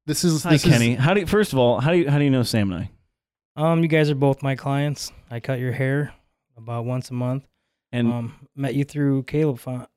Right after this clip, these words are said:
Speaker 2: and actually, I saw you at church for, like, years.
Speaker 3: Oh yeah, I've known you. I've known you around
Speaker 2: You've known
Speaker 3: forever.
Speaker 2: of me. <clears throat> Sam t-, came to church the last couple of years.
Speaker 3: Is your mom Ruth?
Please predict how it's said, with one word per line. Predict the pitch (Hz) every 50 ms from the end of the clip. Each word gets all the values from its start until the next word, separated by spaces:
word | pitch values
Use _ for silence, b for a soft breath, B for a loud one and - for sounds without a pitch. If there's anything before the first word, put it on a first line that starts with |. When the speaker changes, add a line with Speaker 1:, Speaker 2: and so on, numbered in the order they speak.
| _ _ _ _ _ _ -
Speaker 2:
and | 113
actually, | 117 131 156 151 - - 110 101 101 101 107 - -
I | - - 113 110
saw | - - 165 156
you | 143 131 113 110
at | - -
church | - - - 156 123 101 98 - - - - _ _ _ _
for, | - 113 104
like, | 107 101 101 101 - - - _ _ _ _ -
years. | 104 104 113 117 110 104 98 95 95 - - - _ _ _
Speaker 3:
Oh | 170 180 170
yeah, | 143 131 131 131 131 131
I've | 135
known | 139 131 139 139 135 131
you. | 131 123 120 123 - -
I've | 156 147
known | 156 160 165 180 180 170
you | 156 151 151
around | 143 147 151 147 156
Speaker 2:
You've | 143 160
known | 175 175 - 151 147
Speaker 3:
forever. | - 175 175 143
Speaker 2:
of | 139
me. | 139 120 113 107 104 107 110 123 _ _ _ _ _ _ _ _ _
<clears throat> | - 254 208 196 - 117 - - - _ _ _ -
Sam | - - 175 170 160 151 143
t-, | 120 - - 127 117 -
came | - 143 131 120
to | 110
church | - - 123 117 107 -
the | 110
last | 104 101 98 98 - - - _
couple | - 107 95 98
of | 95
years. | 92 92 90 90 92 - - - - _ _
Speaker 3:
Is | - 151 135
your | 143 165
mom | 175 175 165 147 147
Ruth? | 156 170 175 165